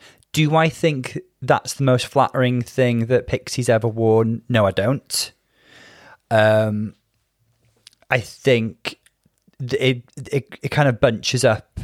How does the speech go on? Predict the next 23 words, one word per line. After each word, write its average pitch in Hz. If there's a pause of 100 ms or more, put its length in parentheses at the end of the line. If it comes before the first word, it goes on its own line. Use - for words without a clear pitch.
(140)
and 123
creates -
a -
strange 107
silhouette 110
in 123
different 113
ways. 98 (840)
Um, 110
I 151
think 233
it 294
actually 202
flatters 127
Wendy 165
better 95 (520)
'cause -
it 131
falls 147
a 151
little 120
longer. 95 (920)
Um, 127